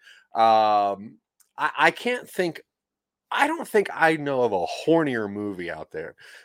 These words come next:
than Howard the Duck. And when you think about it, you're like, uh, okay, well, yeah, I'd probably bang an alien. But would you, would you really hook up with, like, a three-foot duck? Because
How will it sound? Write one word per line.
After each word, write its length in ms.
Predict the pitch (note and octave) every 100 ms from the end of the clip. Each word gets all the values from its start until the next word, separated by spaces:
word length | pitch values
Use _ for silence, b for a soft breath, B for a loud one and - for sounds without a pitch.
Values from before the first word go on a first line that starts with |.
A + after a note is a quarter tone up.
| _
than 160 | A#2 G#2+
Howard 420 | G2 B2+ A#2 G#2+
the 100 | F#2+
Duck. 420 | D#2+ F2+ D2+ - _ b b
And 160 | A#2+ C3
when 140 | C3+
you 80 | C3
think 260 | B2 A3+ G3+
about 320 | C3+ B2 B2
it, 120 | B2+
you're 140 | B2
like, 280 | A2+ G2+ F#2 _ _ _ _ _ _ _ _
uh, 280 | A#2+ A#2 A2 D3
okay, 240 | D3+ B2
well, 200 | C3 D3+
yeah, 160 | F#3 A2
I'd 260 | G#2+ B2+
probably 220 | - A#2 G#2+
bang 360 | F#2 F#2+ F#2+
an 60 | E2+
alien. 360 | E2+ F#2 G#2+ - b b -
But 100 | C#3
would 280 | D3+ A3+
you, 80 | C#4+ - _ _
would 300 | D3 F3+ G#3
you 80 | A3
really 300 | G3+ G3+ F3
hook 180 | F3+ F#3
up 160 | F#3
with, 100 | F3
like, 200 | D#3+ D#3+ -
a 100 | C#3
three-foot 460 | - D3+ C#3+ D#3 G#2
duck? 300 | G#2+ C#3 - _ _ _ _ A#2
Because 720 | B2+ C#3 B2+ A#2+ A2+ G#2